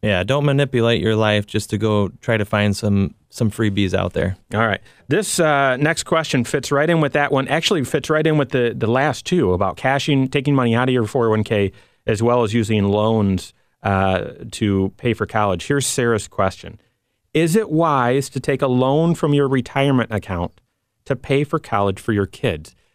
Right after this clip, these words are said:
Speaker 2: Sarah, that's a great, that's a great question. It's a controversial one, one that we have pretty strong feelings about, but, uh, those strong feelings, don't, don't mistake that for us, um,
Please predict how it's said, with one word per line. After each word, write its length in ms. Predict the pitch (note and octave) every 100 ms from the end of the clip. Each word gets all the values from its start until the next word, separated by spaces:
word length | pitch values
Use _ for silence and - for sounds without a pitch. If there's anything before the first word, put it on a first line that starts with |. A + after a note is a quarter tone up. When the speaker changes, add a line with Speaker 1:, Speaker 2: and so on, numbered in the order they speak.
| _
Speaker 2:
Sarah, 260 | - A3+ A#3
that's 200 | A#3+ C4+
a 60 | C#4+
great, 540 | C#3 F3 F#3 - E3+
that's 180 | A3+ -
a 40 |
great 320 | F3 E3+ G#3+
question. 380 | - G3 - - - -
It's 140 | D#3
a 60 | F3
controversial 580 | G3 F#3 D#3+ F3+ F#3
one, 220 | D#3 D#3 C#3+
one 180 | F3
that 120 | D#3 C3+
we 200 | D#3+ D#3
have 120 | D3
pretty 180 | D#3 B2
strong 340 | C#3+ C3+ B2+
feelings 360 | B2+ C3 D3+ D3+
about, 320 | D3 E3+ - - _ -
but, 380 | B2+ A3+ F3+ - - _ _ _ _ _
uh, 100 | E3+
those 220 | F#3 G#3
strong 300 | - F#3 F3+
feelings, 360 | D#3+ F#3 F3 B2+
don't, 280 | E3 F3 - _ -
don't 240 | - D#3+ D#3+
mistake 340 | - C#3+ C3+
that 300 | C#3+ C#3+ -
for 480 | - B2 A#2 A2+ A2 _ _ _
us, 460 | C#3 A#2+ - - - _ _ _
um, 480 | A#2 A2 G#2 G2+